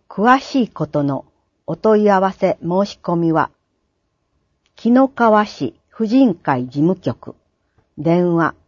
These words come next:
零九零八三八四六八零七へよろしく。社会医療法人みくるま会、法人二十周年記念式典があります。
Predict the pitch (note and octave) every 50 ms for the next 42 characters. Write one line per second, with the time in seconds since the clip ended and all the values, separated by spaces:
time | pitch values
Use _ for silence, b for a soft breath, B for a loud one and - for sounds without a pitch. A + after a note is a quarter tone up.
0 | _ _ _ _ - E3 F3+ G#3 A#3+ C4 B3+ - _ - A3+ G3+ D#3+ D3+ C3+ C#3
1 | C#3 B2+ B2 - _ _ _ _ _ _ _ _ - F3+ E3+ - - A3+ A3+ -
2 | - A#3 G3+ E3 D3 C3+ C3 C3+ - _ - E3 D#3 D#3 C#3+ C3 - - _ _
3 | _ _ _ - - F3 F3 F3 A3+ A3 A#3 A3 G#3 - - C#3+ B2+ B2+ C3+ D3
4 | E3 F#3 F3 E3+ D#3+ D#3 C#3 B2 A2+ B2 D#3+ F#3+ - _ _ _ - D3 B2+ B2+
5 | B2 B2+ - - - _ _ B2+ A#2 - _ _ _ _ _ _ - - _ _
6 | _ - - - _ - - _ _ _ _ _ _ - _ _ _ _ _ _
7 | _ _ _ _ _ _ _ _ _ _ _ _ - - G#3 G#3 - - C4 C4+
8 | B3 A#3 - - _ _ _ _ F#3+ G3 F#3 A#3+ B3 A#3+ A#3+ A#3 A3+ - G#3+ F#3+
9 | F3 D#3 C#3+ - C3+ B2 A#2 - _ _ _ _ _ - F#3+ A3+ A3 - - C4+
10 | C4+ C4 A3+ A3 G3+ - _ - C3 A#2 G2+ - _ _ _ _ _ _ _ _
11 | _ _ _ _ _ _ - - A3 A#3 B3 B3+ A3+ G#3 G#3+ A3 A3 G#3 - -
12 | F#3 G#3 A3 B3+ C4+ C4 B3+ - - - - A#3+ A#3+ G#3 F3 D#3 D3 C3 A#2 B2
13 | - _ - F3+ A3 A#3 A#3+ A#3+ A#3 - - - _ - - - - D#3 D3+ E3
14 | B3 B3 G#3+ C#3+ C3+ B2+ A#2 A2 A#2+ - - - - _